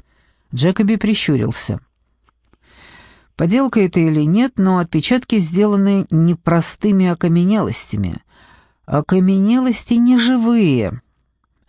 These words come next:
Они превратились в минералы, и жизни в них меньше, чем даже в высохшей кости. Как я уже говорил,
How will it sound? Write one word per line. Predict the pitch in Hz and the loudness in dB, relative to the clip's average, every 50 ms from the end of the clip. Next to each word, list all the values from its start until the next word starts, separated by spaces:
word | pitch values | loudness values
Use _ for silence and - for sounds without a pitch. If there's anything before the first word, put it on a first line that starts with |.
| - - - - - - | -20 -20 -20 -20 -6 -2
Они | 165 202 247 247 | 0 0 0 2
превратились | - 226 220 190 190 185 175 - - 240 233 220 185 - - | 0 0 2 2 2 0 -2 -2 -2 -2 0 0 -2 -2 0
в | 160 | 0
минералы, | 170 185 185 190 196 202 220 240 254 226 180 139 131 131 127 120 | 2 2 2 2 0 0 0 0 0 0 0 0 0 0 0 0
и | |
жизни | 120 165 208 196 170 175 160 | 0 0 0 0 0 0 0
в | 156 | 0
них | 180 185 156 - | 0 0 0 0
меньше, | 160 185 208 233 220 - 226 185 | 0 0 0 0 0 -2 -2 -2
чем | - 190 165 156 | 0 0 0 0
даже | 147 180 190 185 180 190 190 - | 0 0 0 0 0 0 0 0
в | - 139 139 | -2 -2 0
высохшей | 147 175 185 165 - 196 185 - - - 202 208 - _ | 0 0 0 0 -2 -4 -4 -4 -2 -2 -2 -4 -4 _
кости. | - 254 202 160 - - - - 120 104 92 - _ _ _ _ _ _ _ _ _ | -4 -2 -2 -2 -2 -6 -8 -6 -6 -6 -6 -8 _ _ _ _ _ _ _ _ _
Как | - 160 143 180 | -6 -2 0 0
я | 185 196 | 2 2
уже | 196 185 180 190 | 2 0 0 0
говорил, | 175 180 170 175 170 185 196 202 190 | 0 0 0 0 2 2 0 0 -2